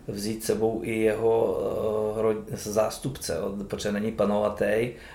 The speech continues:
a on se může jenom s rodinou, nebo, nebo s tátou, nebo s mámou, nebo s někým tady musí být. Takže, takže, eh, ty náklady s tím spojený jsou tak velký, že, eh, osmdesát procent klubů, eh,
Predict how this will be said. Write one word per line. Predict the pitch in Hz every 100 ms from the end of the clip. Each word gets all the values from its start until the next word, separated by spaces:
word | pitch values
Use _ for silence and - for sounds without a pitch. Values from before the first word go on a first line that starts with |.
| -
a |
on | 104 104
se | -
může | 113 107 113
jenom | 113 117
s | 113
rodinou, | 117 113 101 90
nebo, | 98 101 104 104
nebo | 104 101 98
s | 95 -
tátou, | 98 110 - 98
nebo | 92 90 87
s | 95
mámou, | 98 113 107 101
nebo | 95
s | 95 104
někým | 101 107 104
tady | 101 104 101
musí | 107 - 113
být. | 104 98 90 - - - -
Takže, | 92 95 110 98 -
takže, | 101 107
eh, | 107 - - 98 101 107 107 104 -
ty | 120
náklady | 107 113 120 120 104 101
s | -
tím | 110 110
spojený | - 101 113 123 110 80 82
jsou | - - - - - -
tak | - -
velký, | 113 104 104 107 107 107 - - -
že, | 131 104
eh, | 104 104 101 - - - - - - 143
osmdesát | - - 110 98 - 104
procent | 104 104 98 - 107 104
klubů, | - 98 98 101 104 110 107 - -
eh, | -